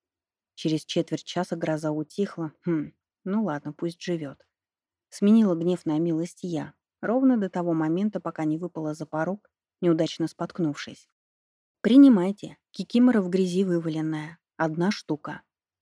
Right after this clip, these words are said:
Уникальный экземпляр кикиморы болотной. Обмену и возврату не подлежит. Мгновенное застывание обеспечивает плотность конструкции и удобство эксплуатации.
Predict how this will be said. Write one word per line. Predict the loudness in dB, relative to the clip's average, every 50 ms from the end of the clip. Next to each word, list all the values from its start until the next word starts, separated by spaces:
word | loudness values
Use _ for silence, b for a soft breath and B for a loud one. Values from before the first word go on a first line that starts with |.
| _ 0
Уникальный | 4 4 4 4 4 4 4 6 6 6 4 4
экземпляр | 2 0 0 -2 -2 0 -2 -2 -2 -2 -4
кикиморы | _ -10 -8 -4 -2 0 0 0 0 -2
болотной. | -2 0 0 0 -2 -4 -6 -8 -12 -12 -12 -14 -18 _ _ _ _ _ _ _ _ 0
Обмену | 0 2 2 2 2 4 4 4 4
и | 4
возврату | 2 0 0 -2 -2 -2 -2 -2 -2 0
не | 0 0 -2
подлежит. | -2 -4 -6 -4 -4 -4 -6 -8 -10 -16 -18 _ _ _ _ _ _ _ 0
Мгновенное | 2 2 4 4 4 4 2 2 2 2 2 0 0
застывание | -2 -6 -6 -6 -6 -4 -2 0 2 2 2 0
обеспечивает | 0 -2 -4 -4 -4 -4 -4 -4 -4 -4 -4 -4 -4
плотность | _ -4 -4 -4 -2 -4 -6 -6 -4
конструкции | -4 -4 -4 -4 -6 -6 -6 -6 -6 -8 -8 -8 -6 -6 -8 -10 _ _ _ _ _
и | 0
удобство | 2 2 2 2 2 0 -2 -4 -6 -4 -4 -4
эксплуатации. | -4 -6 -10 -8 -6 -6 -4 -4 -6 -8 -8 -8 -12 -14 -14 -14 -14 -16